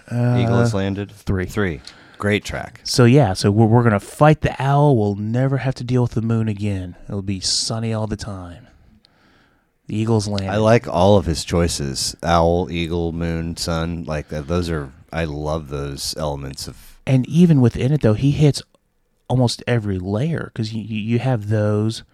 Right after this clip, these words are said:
Speaker 1: Um, I wanna say Black Waters, you have the wolf in there.
Speaker 2: Okay.
Speaker 1: Fiddler's Farewell, you're talking about the crickets.
Speaker 2: Interesting.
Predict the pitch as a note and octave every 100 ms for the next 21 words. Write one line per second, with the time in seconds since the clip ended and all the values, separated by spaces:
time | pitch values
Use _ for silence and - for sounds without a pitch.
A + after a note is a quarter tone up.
0 | _ - - - - - A2+ G#2+ G2 F#2
1 | F#2 - - - _ _ - - C3+ D3
2 | A2+ G#2+ A#2 A2+ G#2 G#2 A2 A2+ A#2+ -
3 | A2 G#2+ G2 G2+ F#2 G2 G2+ - G2+ G2+
4 | G2+ A2+ F#2+ - F#2 G2+ - _ _ _
5 | _ _ - - A#2+ B2+ - - A#2+ A2+
6 | A2+ A2+ A#2 A2 A#2 A2 A2 G#2+ G#2 -
7 | G#2+ G#2 B2+ - - - - - _ E2+
8 | D#2+ D#2 - B1